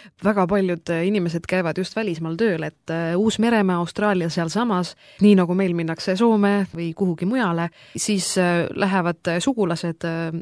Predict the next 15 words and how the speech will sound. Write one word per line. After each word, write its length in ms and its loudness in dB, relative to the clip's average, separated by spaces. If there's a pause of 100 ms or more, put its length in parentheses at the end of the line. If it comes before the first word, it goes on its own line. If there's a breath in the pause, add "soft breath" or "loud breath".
(220)
töötavad 380 0
mõnes, 400 2
äh, 160 2 (340)
edukamas 540 -4 (160)
riigis, 460 -2
äh, 260 -2
saavad 300 -2
rohkem 340 -2
sissetulekut, 640 0 (120)
saadavad 500 -2 (140)
suure 320 2
osa 200 2
oma 300 0 (160 loud breath)
sissetulekust, 680 -2
äh, 140 -2